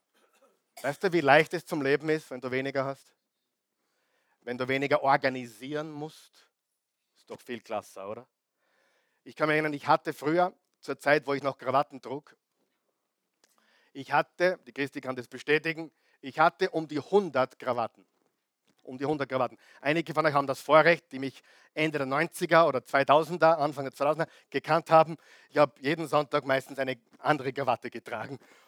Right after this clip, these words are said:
und war nicht gut drauf, war sogar am Mittwoch am, am Abend. Das war damals so ein bisschen andere Zeit noch, da war es angesagt, dass man sich eine Krawatte umhängt. Heute kann ich mich damit nicht mehr anfreunden.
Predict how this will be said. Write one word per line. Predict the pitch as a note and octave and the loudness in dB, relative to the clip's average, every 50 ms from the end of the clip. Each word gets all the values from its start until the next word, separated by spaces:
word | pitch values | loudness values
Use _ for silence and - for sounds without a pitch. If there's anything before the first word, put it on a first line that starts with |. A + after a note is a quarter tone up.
| _ _ | _ _
und | - D3+ C#3+ | -12 -8 -2
war | C3+ D3 | -2 -2
nicht | D3+ D3 - | -2 -2 -4
gut | - E3+ E3 - - | -4 -4 -4 -2 2
drauf, | C3 D3+ D#3 C#3 | 4 4 4 4
war | D#3+ D3 | 2 -2
sogar | C#3+ C#3 D3 | 0 2 0
am | C#3 C3+ | 0 0
Mittwoch | C#3+ C#3 - C3+ A#2 | -2 -6 -6 -6 -6
am, | C3 B2 | -6 -6
am | A2 G#2 - - - B2 | -6 -10 -12 -10 -8 -6
Abend. | A#2 A2 G#2 G#2 F#2 _ - - _ _ _ _ _ _ _ _ _ _ | -6 -6 -6 -8 -14 _ -20 -20 _ _ _ _ _ _ _ _ _ _
Das | - B2 - | -18 -6 0
war | C#3 C#3 C3 | 0 0 2
damals | - C3+ D3 D3 C3 - | 2 0 2 0 0 0
so | - | -2
ein | C3 | -2
bisschen | - C#3+ B2+ B2+ B2 A2 _ _ _ _ _ _ _ _ | -2 -4 -6 -6 -8 -10 _ _ _ _ _ _ _ _
andere | - - C3 D3 D3+ C3+ - C3 C3 | -10 -4 -2 -2 -2 -2 -6 -8 -6
Zeit | - - D3+ D3+ E3+ F3 - | -4 0 2 4 4 2 2
noch, | D#3+ D#3 D#3+ E3 D#3 - | 2 2 2 2 2 -2
da | - C3 A#2+ A#2 B2+ B2 | -2 -2 -2 -2 -4 -4
war | B2 B2+ A#2+ | -2 -2 -2
es | A#2 - - - | -2 -4 -14 -10
angesagt, | - C#3+ D#3 E3 E3 D3 D#3+ D3 - - D3 D3 D3 _ - | -2 0 0 0 2 -2 -4 -4 2 2 4 4 4 _ -4
dass | C#3 A#2+ | -16 -12
man | B2+ C3 A#2+ | -10 -10 -10
sich | - C3 B2+ A2 - - - _ _ _ _ _ _ _ _ - | -8 -10 -10 -10 -12 -18 -20 _ _ _ _ _ _ _ _ -20
eine | G#2 F#2+ | -20 -20
Krawatte | - G2+ A2+ A#2+ C#3 D3+ - - D3+ | -12 -8 -2 0 0 0 0 -2 -4
umhängt. | C#3+ D3+ C#3 C3+ C#3+ C#3 - - - _ _ _ _ _ _ _ _ _ _ _ _ _ _ - | -4 -2 -4 -4 -4 -6 -8 -12 -20 _ _ _ _ _ _ _ _ _ _ _ _ _ _ -6
Heute | - B2+ C3 - C3 | -4 -4 -4 -4 -6
kann | A#2+ - C3 C3 | -8 -6 -6 -6
ich | B2+ | -6
mich | C3 C3+ A#2 | -8 -8 -8
damit | - A#2+ A#2+ A#2 - | -8 -8 -8 -8 -10
nicht | C#3 C#3+ - - | -12 -14 -8 -6
mehr | B2+ A#2+ | -4 -4
anfreunden. | B2 A#2 - A2 A#2+ A#2 A2 A#2+ B2 | -4 -6 -8 -10 -10 -10 -10 -16 -20